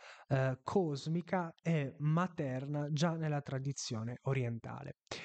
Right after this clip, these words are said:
Nel corso della storia la, eh, personalità mitica di Tanit si è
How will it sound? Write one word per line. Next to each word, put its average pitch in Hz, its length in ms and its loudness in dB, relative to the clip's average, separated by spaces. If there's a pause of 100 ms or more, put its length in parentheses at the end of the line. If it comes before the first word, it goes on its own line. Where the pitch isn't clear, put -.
(1400)
Nel 196 220 4
corso 269 280 2
della 175 260 2
storia 269 420 2
la, 156 440 2
eh, 143 360 2
personalità 185 760 2
mitica 160 600 2
di 151 260 0
Tanit 220 720 0
si - 240 -2
è 160 180 2